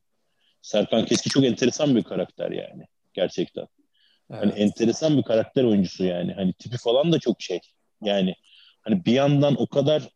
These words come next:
Speaker 1: nasıl diyeyim alışılmış bir tipi var ve bir yandan da o kadar keskin hatları var ki yani herifin. Herif çok avantajlı yani fiziksel olarak gerçekten oyunculukta bence. Ben öyle düşünüyorum. Ve çok da başarılı bir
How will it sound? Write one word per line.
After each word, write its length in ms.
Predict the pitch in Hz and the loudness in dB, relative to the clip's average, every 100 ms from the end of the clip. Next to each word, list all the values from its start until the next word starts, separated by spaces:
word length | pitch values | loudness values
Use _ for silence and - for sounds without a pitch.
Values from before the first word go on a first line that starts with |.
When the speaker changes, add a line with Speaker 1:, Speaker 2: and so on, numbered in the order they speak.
| _ _ _ _ _ _ _ _ _ _ - | _ _ _ _ _ _ _ _ _ _ -4
Speaker 1:
nasıl 380 | 123 143 - 135 | 2 2 2 2
diyeyim 320 | 120 139 170 _ _ _ _ _ - | 4 2 -2 _ _ _ _ _ -2
alışılmış 640 | 120 117 - 135 143 - | 0 2 2 2 2 0
bir 40 | - | -8
tipi 300 | - 131 131 | -6 -2 2
var 220 | 131 131 | 4 4
ve 140 | 123 107 | 2 4
bir 60 | |
yandan 400 | 127 131 135 139 | 2 4 2 2
da 40 | 127 | 2
o 120 | 110 | 2
kadar 280 | 131 139 - | 2 0 0
keskin 420 | 117 107 - 127 | -2 -2 -4 -2
hatları 360 | 123 - 151 | -2 -2 0
var 160 | 190 233 | 2 2
ki 120 | - | 2
yani 220 | 131 117 | 2 2
herifin. 340 | 110 104 - 98 | 2 2 -2 -6
Herif 220 | 127 131 | -4 -4
çok 140 | - 151 _ _ _ _ | -8 -10 _ _ _ _
avantajlı 560 | - 120 147 156 151 151 | 0 2 2 2 2 4
yani 200 | 190 135 | 2 2
fiziksel 380 | - 104 - 104 | 0 -2 0 2
olarak 340 | 95 92 87 | 2 2 -2
gerçekten 480 | 98 90 - - 90 | -4 -4 -8 -8 -4
oyunculukta 580 | 92 92 90 87 - 87 | -2 -2 -2 -4 -4 -4
bence. 400 | 87 90 131 156 - | -2 0 -2 -4 -4
Ben 100 | 104 | 0
öyle 180 | 113 107 | 2 2
düşünüyorum. 500 | - - 92 110 165 _ _ _ _ _ _ _ - | -2 -4 -4 -4 -8 _ _ _ _ _ _ _ -8
Ve 40 | |
çok 180 | 190 123 | -6 0
da 80 | 170 | 2
başarılı 440 | 143 147 147 165 | 2 2 2 4
bir 120 | 156 | 2